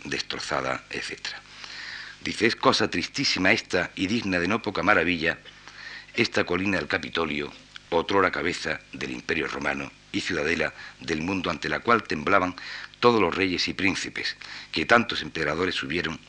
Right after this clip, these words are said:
en triunfo, que fue adornada con los dones y los despojos de tantos y tan poderosos pueblos, que fue floreciente y admirable para todo el mundo. Esta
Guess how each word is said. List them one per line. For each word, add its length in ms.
en 160
triunfo, 480
que 120
fue 160
adornada 440
con 120
los 180
dones 320
y 20
los 140
despojos 500
de 120
tantos 440
y 40
tan 160
poderosos 440
pueblos, 440
que 80
fue 180
floreciente 600
y 60
admirable 540
para 220
todo 180
el 80
mundo. 320
Esta 460